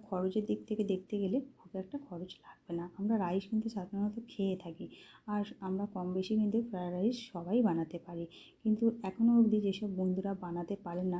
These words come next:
খুবই ভয় পায়, হয়তো কীভাবে বানাবো, কী করে তৈরি করব,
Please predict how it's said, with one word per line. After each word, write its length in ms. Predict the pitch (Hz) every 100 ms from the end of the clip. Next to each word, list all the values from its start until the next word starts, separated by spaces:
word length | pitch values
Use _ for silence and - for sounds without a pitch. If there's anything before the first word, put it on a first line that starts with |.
| -
খুবই 240 | - 247 269
ভয় 260 | - 180 185
পায়, 220 | 170 208 220
হয়তো 260 | 180 - 185
কীভাবে 360 | 196 190 185 185
বানাবো, 340 | 175 170 175 185 185 - - _
কী 120 | -
করে 200 | - 185 185
তৈরি 260 | 175 175 185
করব, 280 | 180 180